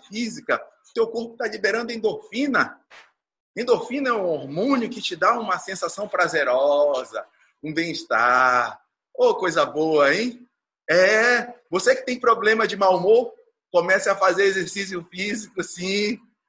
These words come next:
Você vai ver o quanto vai melhorar a sua autoestima também. E sabe, esse efeito da endorfina,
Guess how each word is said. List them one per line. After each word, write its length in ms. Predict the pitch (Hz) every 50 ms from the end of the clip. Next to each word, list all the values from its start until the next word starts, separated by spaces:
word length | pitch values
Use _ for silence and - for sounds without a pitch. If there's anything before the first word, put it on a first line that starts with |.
| _ _ _
Você 140 | - 180 175
vai 120 | 175 170
ver 120 | 151 185
o 100 | 196 175
quanto 380 | - 170 185 214 220 214 202 180
vai 140 | 185 180 180
melhorar 720 | 180 180 180 170 165 160 156 156 160 165 165 156 151 - - _ _ _ _ _
a 60 | -
sua 180 | - - 180 175
autoestima 880 | 190 226 - - 240 - - - - - 240 285 320 302 269 220 175
também. 760 | - - 160 151 147 135 123 143 139 143 139 139 131 123 - _ _ _ _ _ _ _ _ _ _ _ _
E 80 | - 147
sabe, 460 | 143 - - 175 202 220 208 160 160
esse 220 | 170 175 165 180 160
efeito 440 | 143 - - 185 208 226 220 190
da 100 | 156 160
endorfina, 760 | 156 143 135 120 - - - 202 254 277 226 170 123 - -